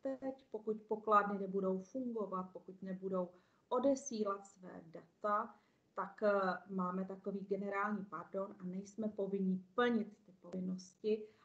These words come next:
a nebude to postihováno ze strany úřadu. Eh, v dalším snímku mám uvedeny základní kroky, které musí každý, kdo E E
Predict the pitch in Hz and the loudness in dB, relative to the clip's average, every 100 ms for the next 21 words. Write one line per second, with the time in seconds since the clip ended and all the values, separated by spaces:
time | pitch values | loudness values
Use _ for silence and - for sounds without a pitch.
0 | - 185 196 196 233 226 233 226 - - | -6 -2 -2 0 0 0 -2 -10 -18 -16
1 | 202 196 190 180 180 185 180 - - 175 | -12 -8 -4 -4 -4 -8 -12 -18 -18 -18
2 | 165 - - 190 226 196 185 - _ _ | -16 -16 -10 0 4 4 2 -8 _ _
3 | _ _ - - - - - - - - | _ _ -20 -20 -20 -16 -16 -14 -14 -16
4 | - - - - - - - - - - | -18 -16 -14 -14 -12 -12 -12 -12 -12 -12
5 | - 240 233 233 233 - _ _ _ - | -10 0 4 4 2 -12 _ _ _ -16
6 | - - - 220 226 277 - 381 381 - | -12 -10 -2 2 4 2 0 -2 -4 -2
7 | 226 190 190 185 214 233 240 220 - 208 | 0 2 2 0 -4 -2 -2 -2 -4 -4
8 | 226 226 262 269 277 277 269 _ _ _ | -2 0 0 2 0 0 -4 _ _ _
9 | 196 185 220 247 - 339 349 320 339 - | -10 0 2 2 0 -4 -4 -4 -6 -8
10 | - 185 - - 180 190 - _ _ _ | -8 -8 -8 -10 -10 -10 -16 _ _ _
11 | - 214 214 214 214 220 277 302 - - | -14 -8 -6 -4 0 0 0 -4 -8 -6
12 | 277 277 - - 254 226 220 220 208 185 | -2 -4 -6 0 4 4 2 -4 -4 -4
13 | 190 - _ - 240 - 254 247 | -6 -8 _ -2 -2 -2 -2 -2